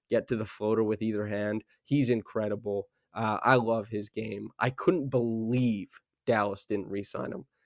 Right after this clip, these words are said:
And I was like, "Oh, that great signing from the Knicks when they did," because if you can sign a good player, forget about all the cap stuff. If you can put a good player on your team,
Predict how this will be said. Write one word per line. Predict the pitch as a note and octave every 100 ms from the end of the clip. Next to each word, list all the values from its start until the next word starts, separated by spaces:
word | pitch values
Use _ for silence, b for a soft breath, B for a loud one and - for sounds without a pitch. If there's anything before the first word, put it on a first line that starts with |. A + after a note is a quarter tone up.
| _ _ -
And | B2+
I | B2+
was | B2+
like, | A#2+ A2 - _ _ B2
"Oh, | B2+ G#2+ G2 _ _ _ _ _ _ -
that | A2+ B2 A#2+
great | A2 A#2 A#2+
signing | A#2+ A#2 A#2 A#2
from | A#2+ A#2
the | A2+
Knicks | A#2 G#2 -
when | G#2+
they | G#2+ G#2+
did," | G#2+ G#2 A#2+
because | G#2 A2+ G2+ - - _ _
if | A#2 G#2+
you | D#3
can | G3
sign | D3 - C#3 D3+
a | C#3
good | B2 A#2
player, | C3 C3+ G#2+ G#2+ - _ _ _
forget | - F3+ A#3+
about | A#3 A#3
all | A3+
the | A3+
cap | - C3 B2+ C#3+
stuff. | - - A#2 A2+
If | - -
you | F#3
can | F3+
put | G3+ E3+
a |
good | C3+ C3
player | C#3 C#3+
on | C3+
your | A#2+
team, | A2+ A#2+ B2+ D3+